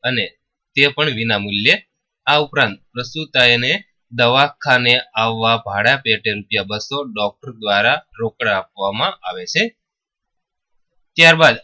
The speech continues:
આ યોજનાનો લાભ ક્યાંથી મળે છે? તો આ યોજનાનો લાભ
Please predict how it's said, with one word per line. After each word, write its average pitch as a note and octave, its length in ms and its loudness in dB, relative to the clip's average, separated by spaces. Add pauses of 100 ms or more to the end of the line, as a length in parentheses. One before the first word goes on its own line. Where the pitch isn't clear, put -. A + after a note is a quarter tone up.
(240)
આ D#3 200 8
યોજનાનો C#3 580 2
લાભ A#2+ 340 2
ક્યાંથી A#2+ 460 0
મળે G2 280 -6
છે? E3 140 -2 (680)
તો D#3+ 80 0
આ C#3+ 280 2
યોજનાનો B2+ 540 -2
લાભ A#2+ 260 0